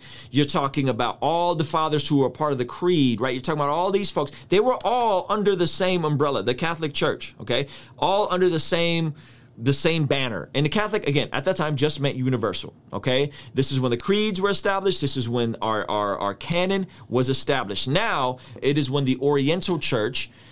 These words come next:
split from the Catholic Church. There was, there was a split that happened over translation issues in some of the creeds.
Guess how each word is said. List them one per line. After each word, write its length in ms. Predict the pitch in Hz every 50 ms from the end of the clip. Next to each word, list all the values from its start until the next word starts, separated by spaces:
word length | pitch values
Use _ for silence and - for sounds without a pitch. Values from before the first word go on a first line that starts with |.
| -
split 760 | - - - - - - - 170 208 208 165 147 147 147 - -
from 160 | - 143 143
the 80 | 143
Catholic 320 | 139 - 190 196 180 - 120
Church. 160 | 120 95 -
There 80 | 123 123
was, 100 | 120 113
there 140 | - 123
was 140 | 120 120 110
a 60 | 113
split 400 | 107 - - - - 220 220 214
that 120 | - 139 110
happened 380 | 107 95 92 - 127 139 135 - - - - - -
over 540 | - 160 208 254 220 156 147 139 131 131 131 131 - - - -
translation 720 | - - 202 185 175 170 127 143 160 175 202 - - 180
issues 300 | 147 131 - - 139 117
in 80 | 131 123
some 200 | 117 - 147 135
of 120 | 123 110
the 80 | 110 117
creeds. 560 | - - - - 139 123 98 87 80 - -